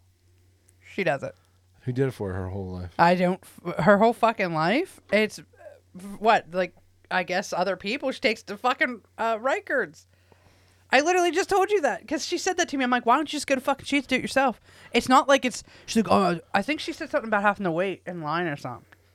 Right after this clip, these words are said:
Speaker 1: I don't know what it was. I was like, "Just go to fucking Sheetz and do it yourself."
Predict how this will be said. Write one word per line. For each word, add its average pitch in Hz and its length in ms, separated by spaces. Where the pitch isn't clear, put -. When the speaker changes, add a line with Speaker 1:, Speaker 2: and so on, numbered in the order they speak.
Speaker 1:
I 202 80
don't 208 80
know 185 80
what 170 160
it 123 60
was. 160 220
I 185 40
was 190 80
like, 185 160
"Just - 140
go 381 80
to 370 60
fucking 349 280
Sheetz 330 220
and 285 80
do 294 100
it - 60
yourself." 330 300